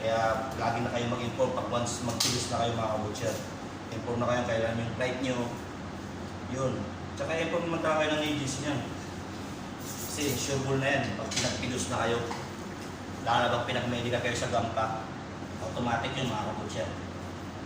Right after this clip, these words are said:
Kasi pagkatapos ng Gampa, pasado na kayo sa Gampa,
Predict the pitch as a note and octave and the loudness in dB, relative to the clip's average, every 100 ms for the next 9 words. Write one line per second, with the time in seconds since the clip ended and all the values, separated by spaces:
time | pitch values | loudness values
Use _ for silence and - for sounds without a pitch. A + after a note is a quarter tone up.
0 | - - - C#3 C3+ C#3+ C3+ C#3+ C#3+ C#3 | -6 -4 -2 0 2 6 6 6 4 4
1 | C#3+ C#3+ C3+ A2+ - - - - - - | 6 4 6 4 4 -2 -6 -6 -6 -4
2 | - B2 A#2+ A#2+ B2+ B2+ B2 C3+ C3 - | 0 2 2 2 2 2 4 8 8 6
3 | C#3+ C#3 C3+ A#2 G#2 - | 4 6 6 4 4 0